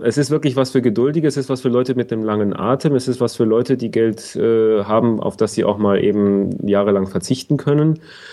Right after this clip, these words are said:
Ähm, es wird natürlich die Priorität gegeben, ähm, die Leute, die jetzt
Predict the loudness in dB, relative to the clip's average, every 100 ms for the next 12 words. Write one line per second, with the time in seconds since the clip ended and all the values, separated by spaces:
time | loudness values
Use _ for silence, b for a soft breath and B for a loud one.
0 | B B 0 2 2 0 0 0 0 0
1 | 0 0 -4 0 0 2 -2 -2 -4 -2
2 | -4 0 0 2 0 2 0 0 0 2
3 | 2 0 2 2 0 0 0 0 -2 -16